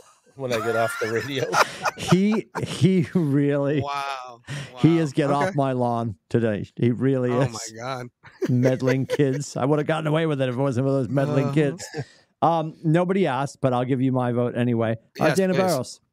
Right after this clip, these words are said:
Speaker 2: Dana Barros.
Speaker 1: Oh.
Speaker 3: Oh, I like that choice. That's a
Speaker 2: Yep.
Speaker 3: good choice.
Speaker 2: <laughs> Good. Look at, look at Corey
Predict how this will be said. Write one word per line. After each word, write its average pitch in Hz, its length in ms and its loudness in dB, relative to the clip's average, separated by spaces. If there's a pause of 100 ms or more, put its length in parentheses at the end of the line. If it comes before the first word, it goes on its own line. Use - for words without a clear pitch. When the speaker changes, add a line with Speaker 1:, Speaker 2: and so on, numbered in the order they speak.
(160)
Speaker 2:
Dana 165 200 4
Barros. 147 400 -2 (280)
Speaker 1:
Oh. 113 220 -2
Speaker 3:
Oh, 302 140 6
I 202 80 4
like 196 200 -2
that 170 160 -2
choice. 123 280 0
That's 165 160 -2
a 151 40 6
Speaker 2:
Yep. 175 100 4
Speaker 3:
good 156 60 -6
choice. 151 540 0
Speaker 2:
<laughs> - 100 -20
Good. 220 240 2
Look 381 160 2
at, 403 80 0
look 403 260 0 (120)
at - 60 -18
Corey 311 340 2